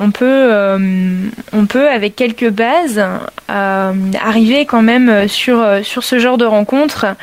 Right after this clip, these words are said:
euh, qui sont vraiment très bienveillantes. Donc on le voit bien, il y a vraiment, il y a vraiment tous les niveaux, euh, et il y a vraiment une solidarité, euh, une écoute, euh, une compréhension de chacun, euh, de, de ses difficultés.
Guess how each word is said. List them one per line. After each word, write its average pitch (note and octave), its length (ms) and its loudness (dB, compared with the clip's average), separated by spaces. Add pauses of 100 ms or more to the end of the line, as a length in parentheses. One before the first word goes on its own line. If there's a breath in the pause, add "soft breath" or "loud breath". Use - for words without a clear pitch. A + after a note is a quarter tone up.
(440 loud breath)
euh, G3+ 160 0
qui - 160 -8
sont A#3 180 2
vraiment A3 380 2
très A3+ 220 -2
bienveillantes. G#3+ 680 0
Donc G3 220 0
on G3+ 40 2
le G3+ 60 2
voit G#3 200 0
bien, A#3 400 2
il G3+ 60 0
y G3 60 0
a G3 60 2
vraiment, A3 520 4
il G3+ 100 2
y F#3+ 40 0
a F#3+ 60 0
vraiment A3 300 2
tous A#3 160 -2
les A3+ 120 4
niveaux, A3 480 4 (540 loud breath)
euh, G3+ 720 0
et - 20 -6
il G3+ 80 2
y G#3 60 2
a G#3 60 2
vraiment A3 280 2
une A#3+ 100 4
solidarité, A3+ 1040 0
euh, G3 360 0
une G#3 160 2
écoute, B3+ 640 2
euh, G3+ 180 2
une G3+ 180 2
compréhension G#3+ 680 0
de G#3+ 120 2
chacun, A#3+ 560 0 (420 loud breath)
euh, G3 280 0
de, F#3+ 400 -2
de F#3+ 120 0
ses G#3 200 0
difficultés. A#3+ 840 -2